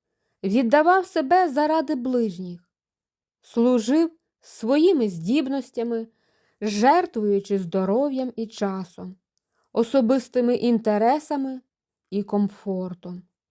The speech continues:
Підтримував у скрутні хвилини не лише словом, а й ділом. І сьогодні чоловік вірно тримається свого покликання,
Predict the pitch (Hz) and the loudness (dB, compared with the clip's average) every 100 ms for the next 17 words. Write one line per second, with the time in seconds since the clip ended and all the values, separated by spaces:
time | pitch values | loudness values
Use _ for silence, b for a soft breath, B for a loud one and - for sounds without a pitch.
0 | _ _ _ _ _ _ - 240 214 269 | _ _ _ _ _ _ -2 -2 0 0
1 | 302 403 320 202 180 175 180 _ _ _ | 4 4 2 -2 -4 -8 -12 _ _ _
2 | 247 226 - 202 196 - 208 320 349 285 | -8 -8 -6 -4 -4 -2 2 2 2 -4
3 | 302 294 294 294 269 262 - _ _ _ | -2 0 0 -2 -2 -6 -12 _ _ _
4 | _ - 277 370 403 392 - 359 226 - | _ -4 0 4 4 2 -2 -2 -2 -6
5 | 285 320 285 196 175 165 190 _ _ _ | -2 0 0 -2 -6 -10 -14 _ _ _
6 | _ 190 220 262 240 175 - 190 185 175 | _ -6 -4 -4 -6 -8 -4 -2 -2 -4
7 | 180 190 _ _ _ _ _ _ _ _ | -10 -14 _ _ _ _ _ _ _ _
8 | _ _ - 254 - 277 254 277 370 294 | _ _ -2 -2 0 2 4 4 2 0
9 | 214 175 175 _ _ _ _ - 285 320 | -4 -6 -12 _ _ _ _ 0 2 4
10 | 330 392 320 294 392 381 381 392 370 349 | 4 4 2 4 4 4 0 0 0 0
11 | 349 339 339 320 302 226 247 254 240 240 | 0 -2 -2 -6 -8 0 2 2 2 -2
12 | 233 202 202 202 196 190 185 | -2 -2 -2 -2 -6 -8 -10